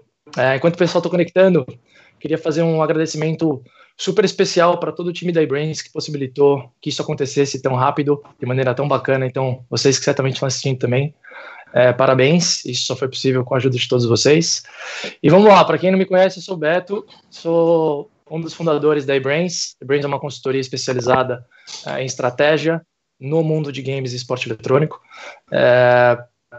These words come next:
a nossa missão sempre foi buscar conexões verdadeiras, conexões bacanas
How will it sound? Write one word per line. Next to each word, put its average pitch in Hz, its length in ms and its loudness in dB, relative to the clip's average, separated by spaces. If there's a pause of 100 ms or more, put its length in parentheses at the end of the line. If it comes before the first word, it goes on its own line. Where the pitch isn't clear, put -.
(220)
a 139 120 0
nossa 139 440 2
missão 147 560 -2
sempre 143 260 -10
foi 147 100 -6
buscar 135 260 -6
conexões 135 460 -6
verdadeiras, 127 520 0
conexões 127 400 -4
bacanas 123 520 -2